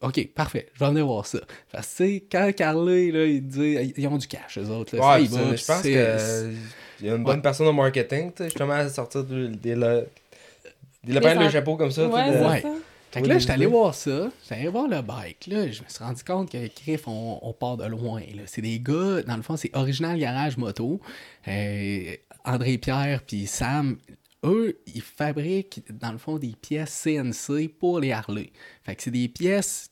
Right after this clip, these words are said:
Speaker 1: qui sont du bling. C'est des, des beaux, euh, des, des beaux
Speaker 2: Marchepieds, des
Speaker 1: foot
Speaker 2: choses
Speaker 1: pegs.
Speaker 2: comme ça.
Speaker 1: Exact, c'est ça.
Speaker 2: Des
Speaker 1: Des belles
Speaker 2: levers.
Speaker 1: braquettes, des,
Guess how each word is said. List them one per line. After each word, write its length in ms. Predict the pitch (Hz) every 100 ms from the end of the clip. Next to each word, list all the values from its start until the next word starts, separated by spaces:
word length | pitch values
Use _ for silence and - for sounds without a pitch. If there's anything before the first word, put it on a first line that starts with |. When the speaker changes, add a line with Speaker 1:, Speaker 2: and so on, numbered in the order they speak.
| -
Speaker 1:
qui 80 |
sont 180 | - 123
du 120 | 123
bling. 460 | 113 123 147 110 104 -
C'est 160 | -
des, 300 | 110 117 113
des 140 | 104 107
beaux, 420 | 113 151 165 160
euh, 320 | 117 95 95 -
des, 0 |
des 200 | - 110
beaux 80 | - -
Speaker 2:
Marchepieds, 760 | 127 139 165 110 123 120 120
des 120 | 170
Speaker 1:
foot 60 | 160
Speaker 2:
choses 100 | 151
Speaker 1:
pegs. 80 | 127
Speaker 2:
comme 80 | 110
ça. 220 | 117 113
Speaker 1:
Exact, 520 | 151 139 147 160 143 -
c'est 100 | 120
ça. 200 | - 139
Speaker 2:
Des 160 | 120
Speaker 1:
Des 0 | 110
belles 180 | 107 -
Speaker 2:
levers. 120 | -
Speaker 1:
braquettes, 560 | 135 123 123 156 151
des, 320 | 143 120 123